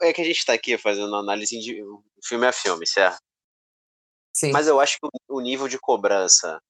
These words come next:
Speaker 1: e de crítica com os filmes da D C, da Warner, eles, a galera pesa mais a mão, sim. O que eu acho que
Speaker 2: Mas
Speaker 1: muitos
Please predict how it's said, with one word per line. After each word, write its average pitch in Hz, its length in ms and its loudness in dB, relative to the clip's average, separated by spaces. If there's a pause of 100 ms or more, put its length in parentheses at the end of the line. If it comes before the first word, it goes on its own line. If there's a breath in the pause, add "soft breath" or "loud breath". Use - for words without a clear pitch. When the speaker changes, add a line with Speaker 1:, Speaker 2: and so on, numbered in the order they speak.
(500)
Speaker 1:
e 113 80 -8
de 110 140 -6
crítica 104 680 -4 (360)
com 120 80 2
os 113 80 0
filmes 110 280 -2
da 101 140 2
D 98 140 -4
C, 113 320 0
da 92 160 2
Warner, 95 500 0 (1400)
eles, 110 200 0 (300)
a 110 120 4
galera 113 280 6
pesa 117 300 2
mais 120 200 2
a 131 60 2
mão, 110 180 -2
sim. 95 220 -8 (500)
O - 40 -14
que - 100 0
eu 135 60 6
acho - 100 2
que 403 80 4
Speaker 2:
Mas 339 80 6
Speaker 1:
muitos 349 160 6